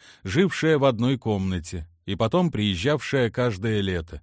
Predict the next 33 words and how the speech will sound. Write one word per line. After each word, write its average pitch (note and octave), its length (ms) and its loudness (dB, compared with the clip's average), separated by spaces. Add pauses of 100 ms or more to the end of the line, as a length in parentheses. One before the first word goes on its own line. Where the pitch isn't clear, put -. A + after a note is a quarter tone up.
(500)
Теперь A3 300 4
она F#3 200 4
старуха D3+ 540 2
и B2+ 120 4
живет A2+ 420 0
в - 40 -14
своей A2 380 0
комнате B2+ 520 -2
постоянно. E2+ 880 -4 (260)
К - 80 -10
ней A2 260 2
надо A#2+ 260 2
непременно A#2 600 0
пойти A2+ 460 0
и A2 60 -2
представиться. E2 1000 -6 (600)
Нет, F#2+ 400 -2
он D#2+ 180 -6
не D#2 80 -8
пойдет. C#2+ 600 -14 (320)
Он A2 160 0
ее A2 220 2
знает. G2 560 -8 (420)
Девушку, D3 560 2
о C#3+ 100 2
которой C#3+ 420 2
мечтал, D3 600 0
но C#3+ 160 2
к - 100 -12
которой C#3+ 460 2
не C3 160 2
решился B2+ 540 -2
подойти. G#2+ 640 -4